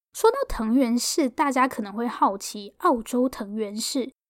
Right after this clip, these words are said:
跟控制天皇后宫的藤原氏，这两个藤原氏有没有什么关系？有，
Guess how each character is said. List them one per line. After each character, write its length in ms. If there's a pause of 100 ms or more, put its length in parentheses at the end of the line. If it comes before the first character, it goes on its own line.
跟 200
控 320
制 200
天 220
皇 200
后 180
宫 240
的 140
藤 320
原 240
氏， 360
这 220
两 200
个 120
藤 300
原 180
氏 280
有 160
没 160
有 120
什 160
么 140
关 240
系？ 440 (600)
有， 280